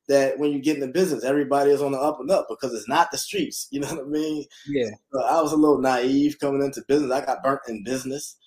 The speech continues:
Speaker 1: You know what I mean? Because I'm thinking everybody is here trying to do good business just because we're not, you know, in the streets and stuff like that. Um, just like, you know, um,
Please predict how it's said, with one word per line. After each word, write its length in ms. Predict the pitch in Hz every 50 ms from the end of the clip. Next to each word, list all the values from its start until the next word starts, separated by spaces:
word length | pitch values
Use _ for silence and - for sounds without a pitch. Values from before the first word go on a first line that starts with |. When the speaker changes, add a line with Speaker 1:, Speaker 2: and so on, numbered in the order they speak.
| _ _
Speaker 1:
You 120 | - 135 135
know 140 | 139 135
what 80 | 135 135
I 40 | 139
mean? 160 | 139 143 135
Because 240 | 131 127 - 135 123
I'm 180 | 127 139 104 -
thinking 240 | - 139 131 123 131
everybody 480 | 135 139 139 131 127 135 135 131 127
is 100 | 131 123
here 220 | - 156 151 147 143
trying 220 | 147 - 143 135 135
to 60 | 135
do 160 | 135 147 139
good 220 | - - 160 151 - _
business 400 | 196 208 - - - _ - -
just 220 | - 135 135 135 139
because 440 | 135 - - 147 135 135 135 - 120
we're 120 | 135 131
not, 260 | 123 139 170 185 175 - -
you 200 | 127 131 135 127
know, 160 | 127 127 127
in 200 | 127 120 127 120
the 40 | 113
streets 380 | 107 - - 120 113 101 - -
and 60 | 104 -
stuff 220 | - - 104 107 - 104
like 140 | 101 95 - _
that. 160 | - 101 - - _ _ - _ _ _ _ _
Um, 400 | 117 123 123 120 120 117 110 107 - _ _ _ _ _ _ _ _ _ _ _ _ _ - - _ -
just 280 | 151 160 165 156 -
like, 280 | 147 156 151 147 151 147 - - _ _ _ _ _ _ _ _ _ _ _ _ _ _ _ _
you 160 | - 151 170
know, 200 | 165 156 147 147 139
um, 420 | 147 151 147 147 147 147 147 135